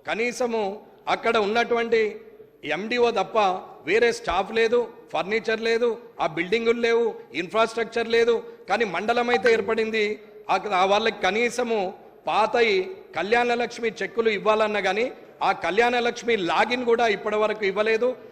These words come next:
Already చెక్కులు రావాల్సిన వాళ్ళు కూడా, పాత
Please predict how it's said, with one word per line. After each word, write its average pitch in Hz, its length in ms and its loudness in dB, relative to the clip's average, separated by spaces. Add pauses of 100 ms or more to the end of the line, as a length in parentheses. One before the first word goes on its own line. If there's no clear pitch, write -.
(200)
Already 233 360 2 (120)
చెక్కులు 214 480 2 (240)
రావాల్సిన 233 520 0
వాళ్ళు 214 280 0
కూడా, 208 460 2 (260)
పాత 190 200 0